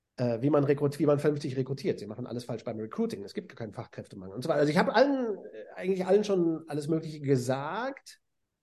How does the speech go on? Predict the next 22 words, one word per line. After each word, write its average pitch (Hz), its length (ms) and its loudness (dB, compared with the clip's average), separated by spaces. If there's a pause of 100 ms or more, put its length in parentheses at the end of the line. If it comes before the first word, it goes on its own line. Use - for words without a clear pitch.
(580)
Aber 160 240 0
was 196 200 0
ich 240 160 -6
vielleicht, 185 320 -2
das - 160 -14
ist - 60 -18
nur 117 120 -4
ein 127 60 -10
aktueller 143 440 -2
Gedanke, 147 460 -4
mit 139 200 -6
dem 135 680 -8
ich 143 160 -10
besch-, 135 240 -10
mich 135 180 -8
beschäftige, 127 460 -8
auch 123 80 -8
zusammen 123 300 -2
mit 120 140 -2
Silke, 127 380 -8
ist 143 220 -10
sicherlich, 151 760 -10